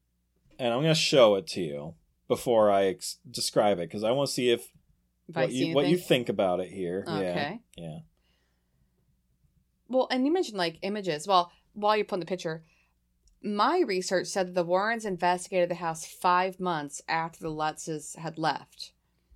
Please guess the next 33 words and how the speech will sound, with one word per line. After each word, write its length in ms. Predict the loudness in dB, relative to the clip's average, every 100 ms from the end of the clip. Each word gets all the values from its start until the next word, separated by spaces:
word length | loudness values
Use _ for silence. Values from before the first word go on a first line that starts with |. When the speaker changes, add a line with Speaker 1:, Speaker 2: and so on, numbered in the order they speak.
| _
Speaker 2:
So 140 | -12 -6
I'm 60 |
not 80 | -4
sure 100 | -2
if 80 | -4
it 40 |
took 120 | -2 4
that 220 | 2 2
long 380 | 0 0 0 -4
for 160 | -6
the 440 | -4 -2 -2 -4 -8 _ _
W 600 | -6 -6 -6 -6 -6 -8
whatever 640 | -6 -4 -4 -4 -6 -8 -10
K 340 | -6 -6 -6
people, 580 | -6 -8 -6 -4 -4 -4
the 340 | -4 -4 -6 -10 -12
news 160 | -10 -6
reporters, 300 | -4 -4 -6
to 40 |
get 80 | -6
them 80 | -4
all 80 |
together. 440 | -6 -6 -4 -4 -6 _ -20 -20 _ -14
But 340 | 0 0 0 _
it, 240 | -6 -4 -2
they 120 | -4
said 140 | -2
they 160 | 0 0
did 160 | 2 0
it 180 | -2
five 220 | -4 -4 -2
months 220 | -6 -2
after. 520 | -2 -4 -8 -8